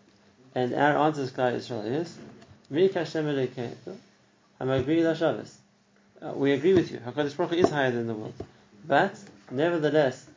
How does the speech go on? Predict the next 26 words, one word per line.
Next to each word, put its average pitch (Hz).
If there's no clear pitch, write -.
Hamashpili 151
Liros 151
B'Shemayim 139
V'Aretz. 117
Just 185
like 190
HaKadosh 160
Baruch 160
Hu, 135
you 131
say 139
Hashem 127
is 151
interested 139
in 131
Shemayim. 131
Hashem -
is 196
above 190
Shemayim 180
too. 165
Hashem 165
is 175
above 170
Shemayim 165
too. -